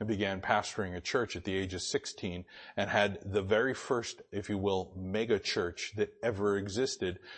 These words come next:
where he had over six thousand people in the eighteen hundreds in a church in London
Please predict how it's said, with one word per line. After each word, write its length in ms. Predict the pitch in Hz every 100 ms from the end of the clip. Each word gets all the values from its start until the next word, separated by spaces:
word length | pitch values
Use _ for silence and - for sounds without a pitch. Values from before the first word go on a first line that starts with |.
| -
where 140 | - 113
he 140 | 107
had 200 | 107 101 -
over 240 | 117 107
six 500 | - - - 151 -
thousand 580 | - 123 123 123 104 104
people 460 | - 143 - 98 92
in 140 | 104
the 180 | 98 -
eighteen 460 | 117 120 - 123 107
hundreds 640 | - 135 120 95 95 98 - - - -
in 120 | 113
a 80 | 92
church 460 | - 139 123 -
in 160 | - 110
London 640 | 104 120 143 95 78 82